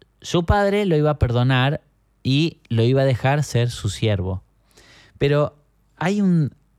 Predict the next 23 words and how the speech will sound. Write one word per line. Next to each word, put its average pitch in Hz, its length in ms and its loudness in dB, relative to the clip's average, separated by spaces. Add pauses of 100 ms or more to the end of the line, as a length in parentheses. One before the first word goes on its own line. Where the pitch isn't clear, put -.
(100)
hay 156 140 0
una 160 180 0
cosa 143 340 -2
que 107 300 -2
en 104 140 0
la, 104 200 -2
en 107 140 -2
la 107 80 0
redacción 104 600 -2
de 113 80 0
Lucas 117 340 -2
que, 95 280 -4 (260)
que 110 120 -2
yo 110 140 0
creo 117 160 0
que 110 100 0
no 110 100 2
es 107 100 0
casualidad, 98 560 -2
porque 92 220 -6
de 95 80 -2
vuelta 104 340 -2
muestra, 104 480 0